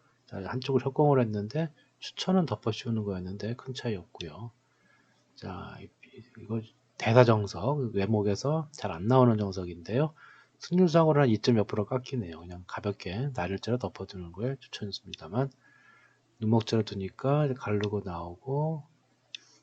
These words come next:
젖히고 이렇게 돼서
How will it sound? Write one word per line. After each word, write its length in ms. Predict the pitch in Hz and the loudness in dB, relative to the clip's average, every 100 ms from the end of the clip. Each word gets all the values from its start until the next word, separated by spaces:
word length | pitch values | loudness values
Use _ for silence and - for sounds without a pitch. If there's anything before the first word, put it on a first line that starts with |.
| _ | _
젖히고 960 | - 95 - - - - 135 156 143 - _ - | -18 -16 -10 -10 -8 -4 -2 0 -2 -8 _ -16
이렇게 320 | 95 - 110 | -16 -14 -12
돼서 540 | 98 92 90 101 147 | -10 -8 -6 -4 -4